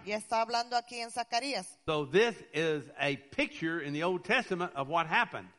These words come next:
Speaker 1: Entonces este es un cuadro en el Antiguo Testamento sobre lo que sucedió.
Speaker 2: And in Revelation, he repeats it again.
Speaker 1: Y en Apocalipsis lo vuelve a repetir.
Speaker 2: So what does that mean?
Speaker 1: Entonces, ¿qué quiere decir
Speaker 2: That it's
Speaker 1: eso?
Speaker 2: gonna be similar to that.
Speaker 1: Que va a ser algo similar a eso.
Speaker 2: In the name of Jesus,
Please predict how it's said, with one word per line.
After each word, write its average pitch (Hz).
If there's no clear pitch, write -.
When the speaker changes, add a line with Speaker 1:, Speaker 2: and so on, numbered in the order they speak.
Speaker 1:
Entonces 240
este 294
es 294
un 277
cuadro 294
en 285
el 240
Antiguo 262
Testamento 233
sobre 214
lo 202
que 214
sucedió. 208
Speaker 2:
And 156
in 151
Revelation, 175
he 160
repeats 170
it 190
again. 190
Speaker 1:
Y 226
en 247
Apocalipsis 262
lo 247
vuelve 214
a 220
repetir. 220
Speaker 2:
So 160
what 196
does 196
that 240
mean? 147
Speaker 1:
Entonces, 214
¿qué 254
quiere 269
decir 269
Speaker 2:
That -
it's 190
Speaker 1:
eso? 180
Speaker 2:
gonna 165
be 156
similar 226
to 139
that. 107
Speaker 1:
Que 220
va 233
a 240
ser 277
algo 269
similar 254
a 240
eso. 185
Speaker 2:
In 95
the 123
name 151
of 147
Jesus, 117